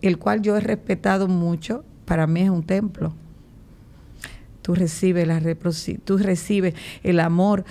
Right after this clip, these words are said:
de la gente, e-, esa reciprocidad de lo que tú, de lo que tú le das en un escenario, cuando salgo a la calle, la gente que siempre,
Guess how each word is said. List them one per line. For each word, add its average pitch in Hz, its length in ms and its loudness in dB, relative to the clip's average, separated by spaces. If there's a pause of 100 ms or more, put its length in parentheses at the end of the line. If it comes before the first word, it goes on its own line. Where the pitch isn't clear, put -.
(160)
de 185 140 2
la 175 100 4
gente, 196 540 0 (760)
e-, - 160 -4
esa 196 260 0
reciprocidad 190 960 0
de 220 120 -4
lo 165 120 0
que 165 120 -4
tú, 170 300 -2 (300)
de 160 220 0
lo - 140 4
que 170 120 -4
tú 170 160 0
le 190 160 4
das 156 440 0 (480)
en 175 120 4
un 175 180 4
escenario, 160 840 2 (880)
cuando 170 240 0
salgo 165 320 0
a 180 40 2
la 156 200 0
calle, 170 580 0 (760)
la 165 360 0
gente 180 600 0 (800)
que 170 200 -2
siempre, 175 600 -2